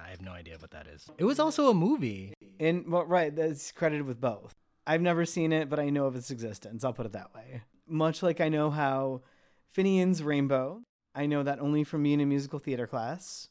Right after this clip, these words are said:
Speaker 2: which won him a Tony, originally choreography that he also won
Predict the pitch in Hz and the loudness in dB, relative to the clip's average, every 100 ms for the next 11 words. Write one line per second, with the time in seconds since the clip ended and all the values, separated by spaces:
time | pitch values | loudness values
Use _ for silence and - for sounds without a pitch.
0 | - 147 190 190 156 170 180 185 170 - | -8 0 0 0 -4 0 2 0 -2 -2
1 | 226 175 107 110 - 147 156 170 196 190 | 0 0 -4 -10 -8 -2 -2 -2 -2 -4
2 | 190 147 135 131 131 131 139 131 131 - | -2 0 2 0 -4 -10 -6 -4 -4 -6
3 | _ _ 127 139 139 139 165 190 165 139 | _ _ -6 -6 -4 -2 0 0 -2 -2
4 | 123 117 113 113 | -2 -4 -6 -8